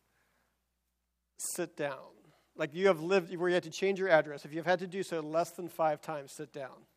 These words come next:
All right. If you have had to change your address less than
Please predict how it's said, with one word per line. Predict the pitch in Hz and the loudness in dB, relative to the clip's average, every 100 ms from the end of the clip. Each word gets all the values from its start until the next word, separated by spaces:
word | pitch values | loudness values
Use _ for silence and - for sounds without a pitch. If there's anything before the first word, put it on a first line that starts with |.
| _ _ _ _ _ _ _ _ _ _ _ _ 147 | _ _ _ _ _ _ _ _ _ _ _ _ -2
All | 147 | 0
right. | 139 - _ _ _ - - _ _ _ _ _ - | 0 -6 _ _ _ -20 -20 _ _ _ _ _ -4
If | 180 | 4
you | 196 | 10
have | 226 | 12
had | 240 | 10
to | 196 | 8
change | - 240 240 196 | 0 2 2 2
your | 214 | 4
address | 202 202 190 196 - | 10 10 10 6 6
less | 190 196 - | 8 8 8
than | 196 185 | 2 2